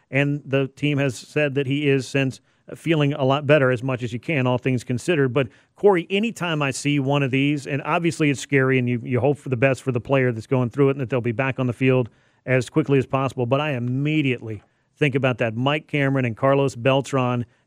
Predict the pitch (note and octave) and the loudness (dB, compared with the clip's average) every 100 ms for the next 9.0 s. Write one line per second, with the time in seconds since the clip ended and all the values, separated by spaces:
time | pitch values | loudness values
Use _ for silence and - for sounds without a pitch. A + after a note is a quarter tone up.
0 | A#2 A2+ C3+ D3 D3 C#3+ - C#3 C3 B2 | -6 -2 0 0 0 0 2 2 2 2
1 | A#2+ G2+ D3 D3 C3 B2+ B2+ B2+ A#2 G#2 | 0 2 2 2 -2 0 2 2 0 0
2 | D3+ D3 D#3 C#3+ - C#3+ C3+ C3+ B2 B2+ | -2 0 0 0 -2 -4 -4 -2 0 0
3 | C3 C3+ B2+ A2+ A#2+ C3 C3+ B2+ A#2+ B2+ | 2 2 0 -2 -2 0 0 -2 -2 -4
4 | C3+ - C3 A#2 A#2+ B2+ C3 - A2+ C#3 | -4 0 0 0 -2 -2 -2 -6 -6 -4
5 | C3 B2+ A#2 A2+ - C3 B2 - _ _ | -2 0 -2 -4 -2 -2 -2 -6 _ _
6 | _ E3 G3 - F#3+ F3 D3+ D#3 D3+ C#3+ | _ -4 -2 -2 0 2 2 2 2 0
7 | B2+ - D3+ C#3+ C3+ - C#3 B2+ B2 B2+ | -2 -2 2 2 0 0 0 2 0 -2
8 | A2 - C3+ A#2+ A2+ B2 A2+ A2 A2+ A#2 | -4 -2 -2 -2 -4 -4 -4 -4 -4 -6